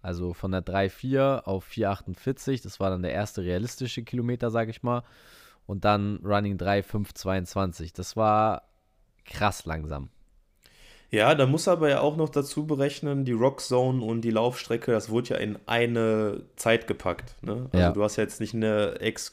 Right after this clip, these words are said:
Speaker 2: also eine extra Rock Zone ausgewiesen gehabt bei den Zeiten. Und, äh, von daher ist das ja alles, ähm,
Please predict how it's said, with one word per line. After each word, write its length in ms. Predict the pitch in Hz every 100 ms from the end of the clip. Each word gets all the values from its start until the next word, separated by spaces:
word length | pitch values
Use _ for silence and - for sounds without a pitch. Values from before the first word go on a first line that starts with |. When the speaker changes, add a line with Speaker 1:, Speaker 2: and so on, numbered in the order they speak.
| -
Speaker 2:
also 160 | 101
eine 300 | 98 98 92 85
extra 540 | - 110 - 101 98 92 -
Rock 200 | 110 131 -
Zone 260 | 139 139
ausgewiesen 680 | 131 143 - 123 139 143 139
gehabt 220 | 131 139
bei 100 | 127
den 160 | 131 131
Zeiten. 460 | 127 131 135 147 - - - - - _ -
Und, 340 | 104 101 98
äh, 260 | 104 101 95 - -
von 220 | - 101
daher 420 | 101 107 107 104
ist 160 | - -
das 140 | 98
ja 120 | - 98
alles, 340 | 95 92 -
ähm, 640 | - - - - - -